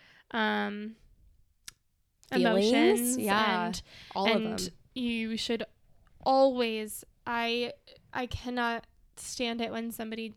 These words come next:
Speaker 1: cannot own up to their own mistakes. So, like, if I made a mistake in front of the entire class, I'm gonna own up to that, and I'm going to apologize for it if it needs apologizing. But, um, your students mirror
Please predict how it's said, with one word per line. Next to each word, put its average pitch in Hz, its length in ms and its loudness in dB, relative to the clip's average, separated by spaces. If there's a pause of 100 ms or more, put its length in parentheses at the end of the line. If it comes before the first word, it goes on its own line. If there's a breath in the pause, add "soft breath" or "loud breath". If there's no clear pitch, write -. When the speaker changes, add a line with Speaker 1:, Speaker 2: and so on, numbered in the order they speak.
(140)
Speaker 1:
cannot 220 540 -6
own 208 160 -6
up 208 140 -8
to 240 100 -10
their 233 140 -4
own 233 160 -6
mistakes. 247 680 -8 (300 loud breath)
So, 233 160 -6
like, 220 200 -2
if 214 120 -8
I 220 100 0
made 220 220 -2
a 214 60 -2
mistake 214 340 -6
in 220 80 -10
front 214 140 -6
of 202 80 -8
the 208 140 -6
entire 208 360 -6
class, 226 580 -4
I'm 220 180 -8
gonna 208 180 -4
own 208 160 -8
up 202 160 -8
to 247 100 -12
that, 247 260 -4
and 214 120 -10
I'm 208 160 -8
going 208 180 -8
to 220 80 -8
apologize 220 560 -6
for 254 240 -2
it 254 220 0
if 226 260 -10
it - 180 -10
needs 208 220 -14
apologizing. 254 760 -4 (420 loud breath)
But, 226 420 6
um, 214 440 -4 (100)
your 240 240 0
students 247 920 -4
mirror 220 680 -6